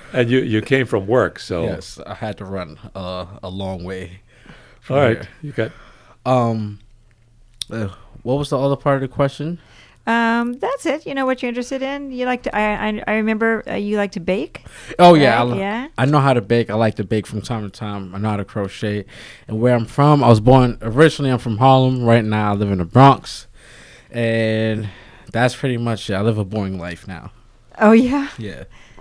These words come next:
Speaker 3: And is that good? Is that a good thing? A boring
Speaker 2: Boring
Speaker 3: life?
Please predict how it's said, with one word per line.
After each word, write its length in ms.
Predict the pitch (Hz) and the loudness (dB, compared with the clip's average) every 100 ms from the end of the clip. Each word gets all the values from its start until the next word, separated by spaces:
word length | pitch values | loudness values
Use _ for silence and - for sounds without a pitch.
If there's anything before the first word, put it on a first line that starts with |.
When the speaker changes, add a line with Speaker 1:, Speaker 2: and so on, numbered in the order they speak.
| - - - | -20 -20 -8
Speaker 3:
And 140 | 202 208 | 0 2
is 100 | 202 | 6
that 180 | 220 196 | 4 6
good? 240 | 208 190 | 4 2
Is 100 | 202 | 0
that 140 | 214 214 | -2 0
a 40 | |
good 200 | 202 208 | -2 -4
thing? 300 | 214 202 202 - | -2 -4 -6 -6
A 100 | - | 4
boring 340 | 160 180 196 | 6 6 4
Speaker 2:
Boring 40 | 175 | 2
Speaker 3:
life? 280 | 196 196 | 0 -2